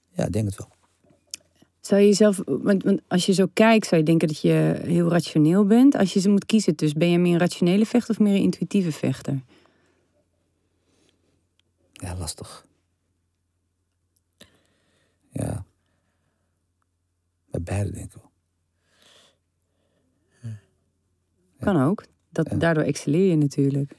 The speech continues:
Speaker 1: Ja, kijk, nu, ja, weet niet. Ik, ik heb, ik heb natuurlijk nu, ehm, kijk, ik, ik ben natuurlijk een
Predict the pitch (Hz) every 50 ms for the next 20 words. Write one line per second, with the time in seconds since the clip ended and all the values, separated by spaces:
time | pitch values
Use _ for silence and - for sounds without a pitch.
0 | _ _ _ - 95 - - 110 98 - 110 117 113 104 101 - - 110 117 113
1 | 95 87 101 113 98 82 - - - - - - - 104 - - - - - 101
2 | 87 98 - 98 92 101 101 104 101 101 95 - _ _ _ _ _ _ _ _
3 | _ _ _ _ - - 95 95 95 92 90 90 92 90 87 - _ _ _ _
4 | _ _ _ _ _ _ _ _ - - - - - - - - - - _ _
5 | _ _ - - 113 107 110 110 104 98 - 107 - 110 110 101 - -